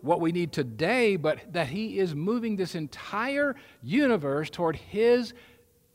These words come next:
determined end. And losing the crown means that we're not guarding his reputation. We're just living any old way.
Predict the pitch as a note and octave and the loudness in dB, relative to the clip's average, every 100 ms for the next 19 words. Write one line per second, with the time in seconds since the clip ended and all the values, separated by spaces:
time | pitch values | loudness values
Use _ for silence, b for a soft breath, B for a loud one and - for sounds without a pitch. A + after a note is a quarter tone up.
0 | - E3 - - G3+ D#3 A#2 B2 B2+ - | -12 -10 -10 -8 -4 -4 -4 -6 -10 -18
1 | _ b b b _ - F#3 B2 F2 - | _ b b b _ -14 -10 -10 -12 -20
2 | _ b b b - C#3 D#3 A#3 A3 G#3+ | _ b b b -8 -4 0 0 0 -6
3 | G3+ F#3+ F#3+ F3+ F3 C#3+ D#3 D#3+ F3+ F3 | -6 -6 -6 -6 -8 -6 -6 -4 -4 -4
4 | C#3+ D3 E3 G3+ F3 D3+ D#3 E3+ D#3+ D#3+ | -6 -4 -2 -2 -4 -6 -6 -8 -10 -12
5 | F3 D3 F3 G#3+ G#3 G3 F#3 F#3 F#3 F#3 | -10 -10 -10 -10 -8 -8 -8 -8 -8 -6
6 | F3+ F3+ F#3+ | -4 -4 -6